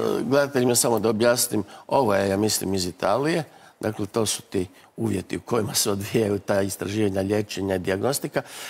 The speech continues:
A, Dragane, e, jedno potpitanje vezano za ovo što je Čak govorio. E, u kojoj mjeri se, recimo, hrvatski znanstvenici i stručnjaci, liječnici, specijalizanti, e, e, dakle, u onim područjima u kojima, e, su, dakle,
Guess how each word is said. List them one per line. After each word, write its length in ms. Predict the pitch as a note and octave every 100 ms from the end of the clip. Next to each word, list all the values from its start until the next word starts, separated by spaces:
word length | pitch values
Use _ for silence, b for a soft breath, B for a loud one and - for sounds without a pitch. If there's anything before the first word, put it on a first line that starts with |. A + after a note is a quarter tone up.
| B
A, 160 | - G#2+
Dragane, 420 | A2 C#3+ D3 D3
e, 400 | C#3 - C3 B2+
jedno 240 | B2+ C#3 C#3
potpitanje 520 | A#2 - A2+ B2+ B2
vezano 300 | B2+ B2+ A#2
za 100 | A#2+
ovo 120 | A2+ - B -
što 140 | -
je 40 |
Čak 220 | A2+ C3 A#2+
govorio. 520 | A#2 C3+ B2+ B2 A2+ B B B _
E, 260 | A2+ G#2+ G#2+
u 180 | B2 G#2+
kojoj 300 | - C4+ D4+
mjeri 340 | A#3+ B3 A3+
se, 220 | - -
recimo, 340 | F3 F3+ - C#3
hrvatski 440 | - D3+ A#2+ -
znanstvenici 880 | F#2+ G#2+ G#2+ - - D#2 - - - - B B -
i 60 |
stručnjaci, 600 | - A#2 A2 - F#2 -
liječnici, 600 | F2 G#2+ G2+ - F2 -
specijalizanti, 920 | - - F2 F2+ F#2 G#2 G2+ G2 F2+ - B B B
e, 100 | -
e, 260 | F2+ F2+ F#2+ B B B - - A#1+ C2+ B1+ - D#2
dakle, 320 | G2 - F#2+
u 40 |
onim 160 | G#2 G#2+
područjima 440 | G#2+ G#2 - G2
u 60 | F#2+
kojima, 380 | F#2+ G2+ F#2+ F#2 B B B
e, 40 | - F2+ F2+ F#2 F2 E2+ -
su, 480 | - - - - F2+
dakle, 480 | - F#2+ - F#2+